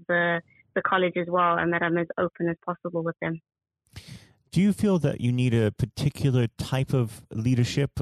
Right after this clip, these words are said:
Speaker 2: within education as opposed to within a corporate or, uh, a work environment?
Speaker 1: I think, yes, in some ways, because we're dealing with the younger generations, these are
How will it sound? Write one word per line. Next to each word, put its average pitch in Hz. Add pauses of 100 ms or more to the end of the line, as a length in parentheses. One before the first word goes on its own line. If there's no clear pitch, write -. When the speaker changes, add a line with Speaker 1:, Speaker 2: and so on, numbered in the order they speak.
Speaker 2:
within 117
education 117 (520)
as 104
opposed 110
to 117
within 104
a 92
corporate 104
or, 90
uh, 87
a 92
work 92
environment? 95 (1500)
Speaker 1:
I 226
think, 220
yes, 208
in 208
some 220
ways, 208
because 196
we're 202
dealing 202
with 190
the 190
younger 190 (140)
generations, 190
these 190
are 190